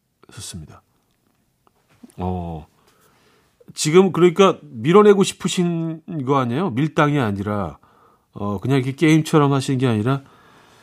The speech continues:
어, 진짜 밀어내고 싶으셔서 물어보시는 겁니까? 아니면 이게 사연이 좀 애매하긴 하네. 음, 그래요. 근데 사람을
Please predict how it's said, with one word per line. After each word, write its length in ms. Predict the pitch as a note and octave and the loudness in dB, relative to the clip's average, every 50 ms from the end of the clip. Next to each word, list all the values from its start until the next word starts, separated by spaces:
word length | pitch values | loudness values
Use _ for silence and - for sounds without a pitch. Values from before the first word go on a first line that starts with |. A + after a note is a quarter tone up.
| _ _ _ _ _ _ _ _ _ _ | _ _ _ _ _ _ _ _ _ _
어, 380 | - A2 A2 A2 A2 A2 A2 G#2+ | -4 -2 -2 0 0 -2 -2 -4
진짜 240 | - - B2 - D#3 | -6 -4 2 2 2
밀어내고 640 | A2+ A#2 B2+ D3 D3 C#3 A#2 G#2 - - - C3 C#3 - - - - - _ - - - - - - _ | 4 6 6 6 6 6 4 2 0 -4 -4 -4 -4 -6 -12 -20 -20 -20 _ -20 -20 -20 -20 -20 -20 _
싶으셔서 680 | - - - - _ - G3 - - D3 B2 F3 D3+ | -10 -8 -8 -8 _ 0 0 2 2 2 2 2 0
물어보시는 560 | A2+ A#2+ B2+ C3 A#2 A#2 G#2+ - G2+ G2 F#2 | 2 2 2 2 2 2 -2 -2 -4 -4 -4
겁니까? 380 | F2+ F2 E2 D#2 D2+ - D#3 C3 | -4 -6 -8 -8 -8 -8 -8 -6
아니면 240 | A#2 A#2+ C3 D#3 D#3+ - - - - - | -4 -4 -4 -6 -6 -8 -14 -16 -12 -10
이게 100 | D#3+ E3 | -10 -8
사연이 300 | - - G3 F#3+ F#3 F#3+ | -6 -2 0 2 2 2
좀 160 | - G3+ C#3+ | 0 0 0
애매하긴 400 | A2+ C3 C#3+ C#3+ C#3+ C#3 C3+ D3+ | 2 2 2 2 2 2 0 0
하네. 240 | E3+ D#3 C3 D3 G3 - _ _ _ _ _ _ _ - | 0 0 0 -2 -6 -8 _ _ _ _ _ _ _ -10
음, 380 | F#2+ F#2 F#2 F#2+ F#2 F#2 F#2 G2 - - _ - - _ _ _ _ - - - - - - - - - - - - - - - - - _ _ _ _ _ | -8 -6 -6 -6 -6 -8 -10 -12 -14 -18 _ -20 -20 _ _ _ _ -20 -20 -20 -20 -20 -20 -20 -20 -20 -20 -20 -20 -20 -20 -20 -20 -20 _ _ _ _ _
그래요. 320 | - - A#2+ A#2+ G#2+ A#2 D3 - - - - - - - - - _ _ _ _ _ | -4 0 0 2 2 0 -4 -6 -14 -20 -20 -20 -20 -20 -20 -20 _ _ _ _ _
근데 140 | - C3 F3+ | 0 0 0
사람을 720 | - - - G#3+ A3+ A3+ G#3+ G#3+ A3 G#3+ F3+ - - - | 0 2 4 4 6 6 6 4 4 2 0 -4 -10 -18